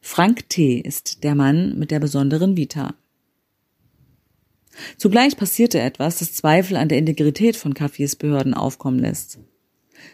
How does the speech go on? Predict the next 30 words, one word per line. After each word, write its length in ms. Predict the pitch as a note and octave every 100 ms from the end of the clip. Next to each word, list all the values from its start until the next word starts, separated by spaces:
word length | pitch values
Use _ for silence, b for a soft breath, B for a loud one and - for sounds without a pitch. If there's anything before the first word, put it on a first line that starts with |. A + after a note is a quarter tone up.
| B
Ein 240 | - C4+ A3
Mann 320 | C3 D#3+ F#3
hatte 180 | E3 E3+
sich 220 | E3+ -
wegen 260 | E3 E3+
Todesdrohungen 800 | - A3+ A3 E3 - C#3 D3+ D#3+
an 120 | C#3 E3
die 80 |
Polizei 500 | F3+ G#3 A3 - D3+
gewandt. 540 | B2 A#2 G2 - - _ _ _ _ _ E3
Der 80 |
Staatsschutz 640 | D#3 A3 B3 - C#3+ - - B B _
fertigt 360 | E3+ E3+ F3
eine 200 | - D#3
Zeichnung 460 | D3+ G#3+ A#3 A3+ D3
des 140 | C#3
Grundrisses 580 | - G3 G#3+ E3+ D3+ D3
der 200 | - C#3+
Wohnung 260 | D3 D#3 D#3+
dieses 300 | C#3+ D3+ -
Mannes 320 | G#3+ C#3 -
an. 280 | - - - _ _ _ -
Später 440 | - A#3 B3+ F#3+
taucht 340 | - D3+ D3+ -
diese 280 | A3 D#4 C4
Zeichnung 600 | - C#3+ C#3 - D#3+ E3 E3 b b b b _ _
in 140 | - D3
der 100 | D3
Feindesliste 720 | - B3 E3+ - A#2 - -
auf. 320 | G1+ - -